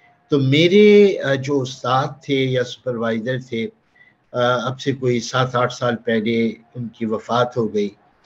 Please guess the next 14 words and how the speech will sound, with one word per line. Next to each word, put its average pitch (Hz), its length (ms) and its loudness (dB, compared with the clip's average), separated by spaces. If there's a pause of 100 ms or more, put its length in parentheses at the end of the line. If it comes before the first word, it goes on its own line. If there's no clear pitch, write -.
(520)
आ, 131 120 0
Jeffrey 151 440 2
हॉथन 147 460 0
उनका 113 300 -6
नाम 104 360 -8 (100)
था 147 60 -6
और 180 160 2
वो 180 120 -2
sociologist 131 1000 -4
थे, 156 60 -4
बड़े 165 220 0
मशहूर 135 380 -6
sociologist - 920 -14
थे। - 100 -20